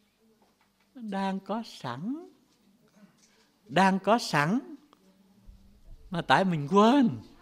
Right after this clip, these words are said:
Chứ không phải là lâu lâu nó mới trồi lên. Nếu lâu nó trồi tức là nó không phải thường. Mà nó thường có. Bởi vậy, hỏi ông tới, ở đâu tới? Đây, ở đâu đó mới tới.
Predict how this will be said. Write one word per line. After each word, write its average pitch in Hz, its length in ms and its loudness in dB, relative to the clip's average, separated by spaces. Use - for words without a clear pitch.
Chứ 240 140 -2
không 240 120 0
phải 196 320 4
là 240 160 0
lâu 202 220 0
lâu 214 240 4
nó 226 120 0
mới 240 200 -4
trồi 156 180 0
lên. 196 340 2
Nếu 202 120 -2
lâu 214 220 6
nó 247 160 2
trồi 165 200 4
tức 247 220 0
là 196 100 2
nó 196 140 -2
không 220 160 -2
phải 233 100 4
thường. 180 380 2
Mà 170 160 0
nó 202 200 2
thường 175 500 6
có. 277 340 2
Bởi 156 280 4
vậy, 156 380 2
hỏi 135 440 -2
ông 170 160 -6
tới, 180 300 0
ở - 160 -6
đâu 180 240 2
tới? 233 500 4
Đây, 185 320 -4
ở 165 200 -4
đâu 175 280 -2
đó 185 420 0
mới 170 140 -4
tới. 214 360 -2